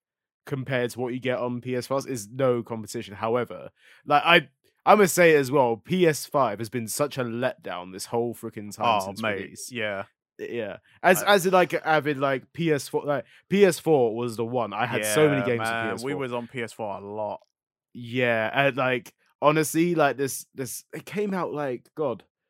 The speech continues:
Speaker 1: three years ago at this point? Like, even maybe longer?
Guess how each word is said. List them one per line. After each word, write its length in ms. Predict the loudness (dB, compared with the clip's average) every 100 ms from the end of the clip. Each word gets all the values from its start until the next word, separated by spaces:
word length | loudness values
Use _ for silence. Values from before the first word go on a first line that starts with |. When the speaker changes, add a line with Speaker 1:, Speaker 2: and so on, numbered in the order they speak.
| _ _ _
Speaker 1:
three 280 | -14 -4 -2
years 280 | 2 2 0
ago 220 | -4 -6
at 60 | -4
this 120 | -8
point? 340 | -8 -8 -8 -12 _ _ -6
Like, 160 | -2 -2
even 360 | -2 -4 -4
maybe 220 | -4 -6
longer? 440 | -4 -4 -4 -8